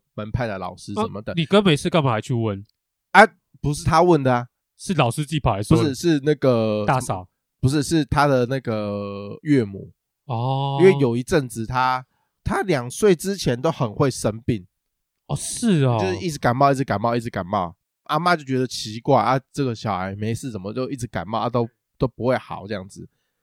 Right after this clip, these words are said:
Speaker 1: 常常破病。
Speaker 2: 对。
Speaker 1: 然后去算，哦，原来是这个名字有点问题。
Speaker 2: 还有这回事哦。
Speaker 1: 对，还有，还有，反正就是有大小病不断啊，或者是说那个有出状况，
Speaker 2: 小伤啊。
Speaker 1: 小，对，之类的，他就去问。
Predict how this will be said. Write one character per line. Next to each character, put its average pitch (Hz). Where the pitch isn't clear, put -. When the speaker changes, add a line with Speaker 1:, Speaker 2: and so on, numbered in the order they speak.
Speaker 1:
常 123
常 120
破 110
病。 101
Speaker 2:
对。 113
Speaker 1:
然 101
后 135
去 135
算， 127
哦， 110
原 131
来 131
是 127
这 143
个 123
名 107
字 104
有 117
点 120
问 117
题。 -
Speaker 2:
还 139
有 220
这 202
回 160
事 151
哦。 117
Speaker 1:
对， -
还 170
有， 165
还 160
有， 175
反 151
正 185
就 196
是 190
有 120
大 151
小 120
病 139
不 113
断 120
啊， 110
或 127
者 -
是 131
说 123
那 139
个 120
有 113
出 -
状 139
况， 127
Speaker 2:
小 143
伤 113
啊。 113
Speaker 1:
小， 107
对， 107
之 127
类 123
的， 98
他 110
就 123
去 117
问。 117